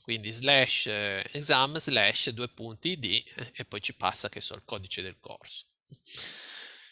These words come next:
Ok, ehm, quindi una volta che ho pensato le mie pagine, devo anche pensare come si naviga tra le pagine, perché? Perché poi questi due bottoni diventeranno dei link, no?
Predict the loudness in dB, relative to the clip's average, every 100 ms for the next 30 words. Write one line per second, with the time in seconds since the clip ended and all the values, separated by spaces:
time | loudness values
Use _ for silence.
0 | _ _ -2 2 2 2 -6 -16 _ 0
1 | 6 8 8 6 2 -4 -14 -16 -4 2
2 | 4 2 2 4 6 6 6 4 4 6
3 | 6 4 2 6 6 6 4 2 2 4
4 | 6 4 2 0 0 2 4 4 2 2
5 | 6 6 6 4 -2 2 4 6 6 6
6 | 4 2 4 2 2 2 2 0 -4 -2
7 | -4 -10 -20 -10 -2 0 6 6 6 2
8 | 0 0 0 2 4 4 2 2 2 2
9 | -2 -2 2 4 4 0 -4 -4 -4 -2
10 | -2 0 0 4 4 4 2 2 2 2
11 | 0 -4 -12 -20 -20 _ _ -8 -8